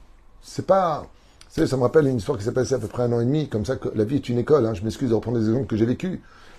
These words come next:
mais, euh, je me rappelle qu'il y a eu une dispute entre deux personnes parce que l'autre, « Ouais, euh, t'en as rien à faire de moi, je te dis que je divorce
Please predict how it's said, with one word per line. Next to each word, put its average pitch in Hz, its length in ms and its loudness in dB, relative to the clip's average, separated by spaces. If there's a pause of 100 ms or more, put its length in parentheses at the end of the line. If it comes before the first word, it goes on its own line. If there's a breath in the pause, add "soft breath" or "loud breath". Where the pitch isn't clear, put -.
(140 loud breath)
mais, 123 160 4
euh, 113 200 4 (460 loud breath)
je - 60 -14
me 131 60 4
rappelle 160 200 2
qu'il 135 140 0
y 143 40 4
a - 20 4
eu 147 40 0
une 131 80 0
dispute 156 460 -4
entre 123 200 -2
deux 165 120 2
personnes 156 420 0
parce 131 160 -6
que - 80 0
l'autre, « 120 160 -2
Ouais, 165 140 4
euh, 135 480 0 (480 loud breath)
t'en 135 100 2
as 143 60 2
rien 156 120 0
à 139 60 0
faire 120 220 0
de 117 100 0
moi, 170 220 4
je - 80 -4
te 135 80 -2
dis 135 120 0
que 120 80 0
je 101 40 -6
divorce 131 540 4